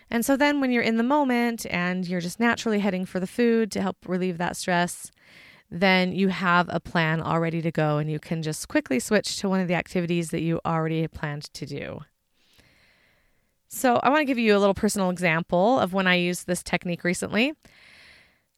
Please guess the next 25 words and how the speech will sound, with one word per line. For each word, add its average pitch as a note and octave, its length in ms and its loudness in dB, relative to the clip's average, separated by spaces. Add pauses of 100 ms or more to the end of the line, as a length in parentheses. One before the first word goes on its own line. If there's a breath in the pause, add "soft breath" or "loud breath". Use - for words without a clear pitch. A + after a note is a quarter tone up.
(140)
I G#3+ 140 8
was C#4+ 300 6
feeling A#3+ 400 2
some D#4 180 -6
stress A3 720 6 (560 loud breath)
in G#3 320 0
my A#3+ 140 6
body. G#3 380 6
I G#3+ 40 4
could G3+ 140 -2
tell - 180 2
I G3 140 4
was G3+ 160 0
getting G#3 200 0
stressed. G3 500 2
So F#3 360 0
I F#3+ 100 4
took D4 200 -4
a F#4+ 40 -2
moment A#3 360 0
to G3+ 100 -8
practice G3+ 460 -4
the A3 120 -6
ruler F3+ 280 0
technique. E3+ 640 -6